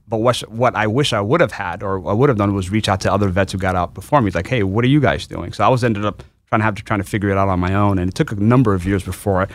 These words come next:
kinda got my, you know, got my feet under. So I kinda floundered for a couple of years trying to figure out what I wanna do.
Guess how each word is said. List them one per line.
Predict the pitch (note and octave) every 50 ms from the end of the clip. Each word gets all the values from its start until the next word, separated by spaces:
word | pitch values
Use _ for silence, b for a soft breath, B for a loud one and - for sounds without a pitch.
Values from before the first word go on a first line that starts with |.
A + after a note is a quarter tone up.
| B B B _
kinda | - - G#2+ G2+
got | F#2 G2 F#2+ -
my, | F#2 F#2 F#2
you | F#2+ - G#2
know, | G2+ F#2+ F2+ F#2
got | G#2+ G2+
my | F2 D2+
feet | - - G2+ G2+
under. | G2 F#2+ G2 G2+ G2 G2
So | - G#2
I |
kinda | G#2 - C3+ G#2+
floundered | - - - F#2 F#2 F#2+ G2 F#2+ F#2 F#2+
for | - G2
a | G2
couple | - G#2+ - G2+ F#2
of | F#2+
years | F#2+ F#2+ F#2+ F#2 F#2 F#2 F#2
trying | - - G2 F2+
to | -
figure | - G#2 F#2 F2+ F2+ F2
out | E2 F2 -
what | F#2 F#2+
I | -
wanna | - - G2 F2
do. | E2+ - G1+ G1+ - C3+